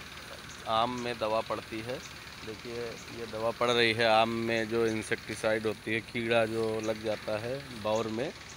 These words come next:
वो दिखाते हैं। देखिए, ये दवा पड़ रही है। <clears throat> ये देखिए,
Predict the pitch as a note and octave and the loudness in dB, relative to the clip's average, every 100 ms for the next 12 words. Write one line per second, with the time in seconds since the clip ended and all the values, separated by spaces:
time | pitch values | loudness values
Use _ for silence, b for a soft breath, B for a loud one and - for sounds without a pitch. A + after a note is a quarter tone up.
0 | - - - - G#2+ G#2 G2 G#2+ G#2 G#2+ | -16 -14 -14 -8 -6 -6 -8 -8 -8 -8
1 | G#2 G#2 A#2 A2+ G#2+ G#2 G#2 - G2 F#2+ | -6 -8 -6 -6 -4 -4 -4 -6 -6 -6
2 | F#2 F#2+ G2 - - - - - - - | -8 -10 -12 -14 -14 -14 -14 -14 -14 -14
3 | - - - - - - D#3 G3 D3+ A2 | -14 -14 -14 -14 -14 0 6 8 6 2
4 | F#2 - - - - - - - - - | -4 -10 -14 -16 -16 -16 -14 -14 -16 -16
5 | - - - - - - - - - - | -16 -16 -18 -16 -14 -12 -12 -14 -16 -16
6 | - - - - - - - - - - | -16 -16 -16 -16 -18 -18 -18 -16 -14 -14
7 | - - - G#2 F#2 - - | -14 -14 -10 -8 -8 -10 -14